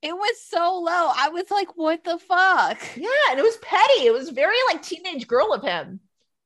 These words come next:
Speaker 1: Oh my God. It was so bad.
Speaker 2: It was so bad. And I think the reason that this whole thing feels so out of character is because this show was built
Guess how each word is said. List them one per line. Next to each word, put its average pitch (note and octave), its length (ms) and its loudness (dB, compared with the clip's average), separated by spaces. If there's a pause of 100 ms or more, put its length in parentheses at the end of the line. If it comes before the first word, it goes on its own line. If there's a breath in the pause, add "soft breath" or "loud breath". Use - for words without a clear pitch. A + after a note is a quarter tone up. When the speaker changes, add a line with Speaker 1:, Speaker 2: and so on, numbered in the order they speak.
(460)
Speaker 1:
Oh A#3+ 80 -18
my E3+ 140 -20
God. - 380 -20
It A3 100 -16
was A#3+ 100 -16
so G3 160 -10
bad. - 360 -18 (120)
Speaker 2:
It D#4 160 4
was D#4+ 200 6
so F4 160 2
bad. A3 240 6
And B3+ 120 2
I C#4+ 140 4
think D#4 260 -12
the D4 160 0
reason E4 400 -2
that C#4+ 360 4 (640)
this F#3+ 160 2
whole C#4 280 2
thing C4 200 -2
feels G#3 260 -4
so A#3 140 0
out A3 120 2
of F#3 80 -6
character A3+ 480 -4
is G3 160 -6
because G#3+ 520 2 (540)
this D#4+ 220 2
show D4+ 400 4
was A#3 240 0
built B3+ 720 4